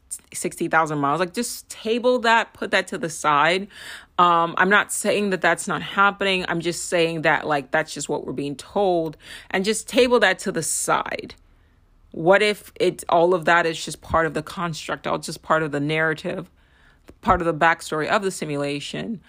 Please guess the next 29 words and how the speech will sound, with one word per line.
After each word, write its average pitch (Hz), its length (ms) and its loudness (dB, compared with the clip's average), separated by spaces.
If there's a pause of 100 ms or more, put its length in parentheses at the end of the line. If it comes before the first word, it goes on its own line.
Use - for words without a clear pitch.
(360)
and 156 420 2
that - 460 4
we're 180 240 0
just, 196 360 -4
like, 175 380 -2 (1040)
newer 185 440 2
models, 170 840 -2 (720)
which 175 220 -2
is 170 160 -4
more, 180 520 4
as 156 200 0
more 180 240 2
and 190 80 -2
more 185 160 2
subscribers 160 560 -2
come 147 160 -8
into 143 260 -8
the - 80 -10
game, 170 460 -4
they 156 100 -4
sort 151 180 -8
of 151 60 -4
make 151 220 -4
things 147 260 -8
more 143 140 -4
efficiently, - 600 -10 (200)
uh, 139 160 0 (100)
more 165 220 0
efficient, - 640 -8